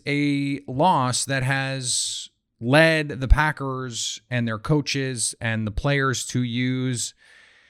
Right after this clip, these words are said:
phrasing that you might not otherwise hear in a, a press conference.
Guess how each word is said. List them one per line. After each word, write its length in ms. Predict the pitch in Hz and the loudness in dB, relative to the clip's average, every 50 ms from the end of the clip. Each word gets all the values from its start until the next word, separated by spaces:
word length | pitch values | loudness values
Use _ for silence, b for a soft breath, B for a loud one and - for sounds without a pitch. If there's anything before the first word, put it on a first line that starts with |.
| b b b b | b b b b
phrasing 500 | - 180 190 208 202 151 185 180 175 165 | 6 8 8 8 8 6 4 2 0 0
that 280 | 160 156 156 156 - - | 0 0 0 0 -4 -4
you 160 | 95 139 139 160 | 0 4 4 6
might 220 | 185 185 180 165 | 6 6 4 2
not 160 | 156 160 160 | 0 0 0
otherwise 520 | 160 160 165 165 160 160 160 160 160 143 - | 0 0 0 0 0 0 0 0 0 0 2
hear 440 | 165 165 160 147 117 - - - _ _ _ _ _ _ _ _ _ _ | 4 4 4 4 2 0 -2 -10 _ _ _ _ _ _ _ _ _ _
in 760 | - 127 127 127 123 120 123 123 123 123 123 123 123 123 98 - _ - | 2 2 4 4 4 0 0 -2 -2 -2 -2 -4 -4 -6 -8 -8 _ -2
a, 160 | 131 123 120 - - - | 0 0 -2 -2 -4 -4
a 220 | 127 127 123 123 | -4 -2 -2 -4
press 320 | - - - 135 123 - - | -2 2 2 4 4 2 0
conference. 720 | - 120 110 107 104 - - 110 110 - - - - - | 0 0 0 0 -2 -4 -8 -8 -6 -4 -4 -6 -6 -10